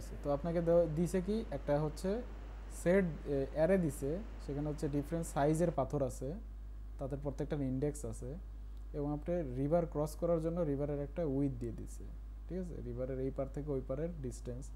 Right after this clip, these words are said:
চব্বিশ। তো আপনাকে যেটা করতে হবে, এই পাথরগুলো সব নিতে হবে, ঠিক আছে?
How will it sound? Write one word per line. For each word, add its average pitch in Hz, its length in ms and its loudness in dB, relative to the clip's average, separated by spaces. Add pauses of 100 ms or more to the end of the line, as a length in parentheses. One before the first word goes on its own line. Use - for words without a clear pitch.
(440)
চব্বিশ। 113 380 -4 (1160)
তো - 120 -4
আপনাকে 165 280 0
যেটা 170 220 6
করতে 160 280 -2
হবে, 175 160 2 (260)
এই 156 60 2 (200)
পাথরগুলো 175 560 4
সব 170 100 4 (100)
নিতে 123 240 0
হবে, - 140 -6 (100)
ঠিক 139 160 -2
আছে? 110 140 -8